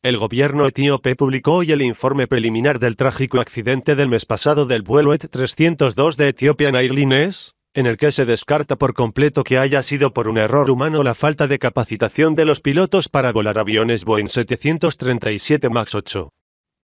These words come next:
Los hallazgos preliminares de una investigación sobre el accidente mortal mostraron que el avión tenía un certificado válido de aeronavegabilidad, que los pilotos tenían licencia y estaban calificados para conducir el vuelo, que a su despegue parecía ser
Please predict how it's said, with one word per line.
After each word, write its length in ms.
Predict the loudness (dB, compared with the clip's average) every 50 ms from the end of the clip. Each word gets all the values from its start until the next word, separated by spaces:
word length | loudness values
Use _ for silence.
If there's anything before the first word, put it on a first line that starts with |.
| _ _ _
Los 220 | -2 -2 -2 0 0
hallazgos 540 | -2 0 0 0 0 0 0 -2 -2 -2
preliminares 600 | -4 -4 -4 -2 -2 -2 0 0 0 0 0 0 0
de 100 | 2 2
una 100 | 2 2
investigación 680 | 2 0 -2 -2 -2 -2 -2 -2 -2 0 0 0 0 0
sobre 240 | 0 -2 0 0 0
el 40 |
accidente 540 | 0 -2 -2 -6 -4 -2 -2 -2 0 -2 0
mortal 380 | 0 2 0 0 0 0 0 2
mostraron 500 | 2 0 0 0 -2 0 0 0 0 0
que 80 | 2
el 120 | 2 2 2
avión 380 | 0 2 2 2 2 2 0 0
tenía 280 | -2 -2 0 0 0
un 80 | -2 -2
certificado 680 | -2 -4 -4 -2 -2 -2 -2 -2 -2 0 0 0 2 2
válido 340 | 2 0 0 0 0 0 2
de 80 | 2
aeronavegabilidad, 1000 | 2 2 2 2 2 0 0 0 0 0 -2 -2 -2 -4 -2 0 0 -2 -2 -4 -8 _ _ _ _ _
que 120 | -4 -2
los 180 | -2 -2 -2 -2
pilotos 460 | -2 0 0 0 2 0 0 0 0
tenían 340 | -2 0 0 2 2 2 0
licencia 460 | -2 -2 0 0 0 0 0 0 0
y 60 | 0
estaban 360 | -2 -2 -2 0 0 0 0 0
calificados 680 | 0 -2 -2 -2 -2 -4 -2 0 0 0 0 -2 -2
para 240 | -2 0 0 0 0
conducir 460 | 0 -2 -2 -2 -2 -2 -2 -2 -2
el 100 | -2 0
vuelo, 460 | 2 2 2 4 4 2 0 0 -4 -10 _ _ _
que 120 | -4 -4 -4
a 40 | -2
su 160 | -2 -2 -2
despegue 460 | -2 -2 -2 -2 0 0 0 0 0
parecía 460 | 0 0 -2 -2 -2 0 0 0 0
ser 360 | 2 2 2 2 2 2 -2